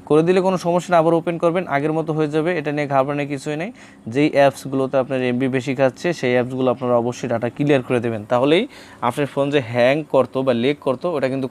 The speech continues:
করবে না। ফোনটা আগের তুলনায় অনেক, অনেক ফাস্ট হয়ে যাবে। তারপর আপনারা যেই কাজটা করবেন, দেখুন প্রিয় দর্শক, আমরা কিন্তু ভুলবশত আমাদের Android ফোনে অনেকগুলো অ্যাপস ইনস্টল করে রাখি, যেগুলো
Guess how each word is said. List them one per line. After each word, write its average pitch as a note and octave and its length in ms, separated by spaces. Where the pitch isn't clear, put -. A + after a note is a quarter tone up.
করবে C3 280
না। A2 40
ফোনটা D#3+ 220
আগের D#3+ 260
তুলনায় F3+ 280
অনেক, F#3+ 180
অনেক G3+ 280
ফাস্ট D3 320
হয়ে B2 160
যাবে। G#2 160
তারপর D#3+ 200
আপনারা G3+ 260
যেই E3+ 160
কাজটা F3+ 280
করবেন, D3 300
দেখুন D3+ 240
প্রিয় C3 200
দর্শক, D#3 240
আমরা D3+ 180
কিন্তু F3 260
ভুলবশত D3+ 500
আমাদের C3+ 240
Android C#3+ 280
ফোনে D3+ 180
অনেকগুলো E3 600
অ্যাপস D3 240
ইনস্টল C#3 380
করে A#2 220
রাখি, - 240
যেগুলো D#3+ 220